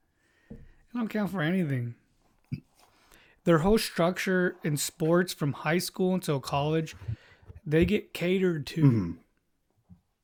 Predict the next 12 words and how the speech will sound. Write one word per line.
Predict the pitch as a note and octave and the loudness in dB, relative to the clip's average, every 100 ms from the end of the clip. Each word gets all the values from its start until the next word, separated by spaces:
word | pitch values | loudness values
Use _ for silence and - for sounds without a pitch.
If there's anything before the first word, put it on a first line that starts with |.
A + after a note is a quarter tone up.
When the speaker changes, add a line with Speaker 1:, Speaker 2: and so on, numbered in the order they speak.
| _ _ _ _ _ - | _ _ _ _ _ -8
Speaker 1:
They | F#3 | -6
have | G3+ | -6
classes | - - D3+ F3+ F3 D3 | -6 -2 0 -2 -4 -4
built | B2+ D#3 D#3+ D3 - | -4 0 0 0 -6
around | D3+ B2+ C3 C3 C3+ | -6 -4 -4 -4 -6
them. | C3 B2+ B2 A2 _ _ _ _ _ _ _ _ _ _ _ _ _ _ _ _ - - _ | -6 -6 -8 -10 _ _ _ _ _ _ _ _ _ _ _ _ _ _ _ _ -20 -20 _
The | F3 | -4
professors | D3+ E3+ D3+ E3 - F3+ D3 | 0 2 2 0 0 -2 0
that | D3+ C#3+ | -2 -2
work | D3+ D#3+ D3+ - | 0 2 2 -2
for | - D3+ D3 | -2 0 2
them. | C3+ C3+ B2 A2+ | 0 -4 -6 -12